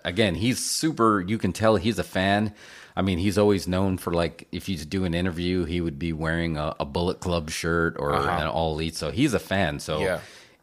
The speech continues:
Speaker 1: if for anything, you have, like, a super fan that's, like, super athletic, that loves the business, that's making a show about wrestling, that makes it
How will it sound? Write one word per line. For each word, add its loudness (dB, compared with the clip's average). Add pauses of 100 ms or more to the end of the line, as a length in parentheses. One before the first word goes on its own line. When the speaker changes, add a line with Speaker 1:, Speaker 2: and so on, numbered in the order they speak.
Speaker 1:
if 2 (160)
for 0
anything, 0 (360)
you -2
have, 2
like, 0
a -4
super -2
fan -2
that's, -2
like, -4
super -2
athletic, -2 (640)
that -2
loves -2
the -4
business, -2
that's -4
making -2
a -2
show -4
about -2
wrestling, -4
that -2
makes -2
it -4